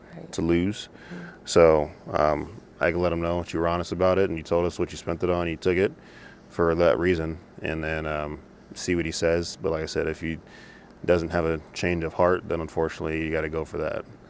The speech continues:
Speaker 2: You know what I mean? Hi, Miguel, Deputy Justice.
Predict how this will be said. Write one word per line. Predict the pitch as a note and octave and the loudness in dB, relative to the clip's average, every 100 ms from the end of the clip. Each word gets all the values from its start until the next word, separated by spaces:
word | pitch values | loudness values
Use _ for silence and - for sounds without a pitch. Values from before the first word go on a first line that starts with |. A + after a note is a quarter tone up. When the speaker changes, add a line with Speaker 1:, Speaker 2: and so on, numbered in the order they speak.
| - | -8
Speaker 2:
You | D#2 | -4
know | D#2+ | -2
what | D#2+ | -2
I | |
mean? | D#2+ E2 E2 - - - - - - - - - - - | -4 -4 -6 -12 -20 -20 -20 -20 -20 -20 -20 -12 -12 4
Hi, | D#3+ | 8
Miguel, | A2+ F#2+ G2 | 8 10 8
Deputy | F#2+ F2+ F2+ | 8 6 4
Justice. | F2 F2 F#2 F2 | 4 4 2 -4